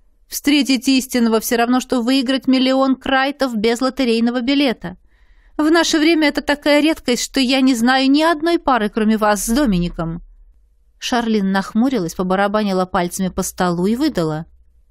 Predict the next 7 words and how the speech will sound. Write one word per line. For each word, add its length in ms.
«Тогда 280
встречайся 520
с 40
человеком». 720
«Но 180
я 160
волчица!» 920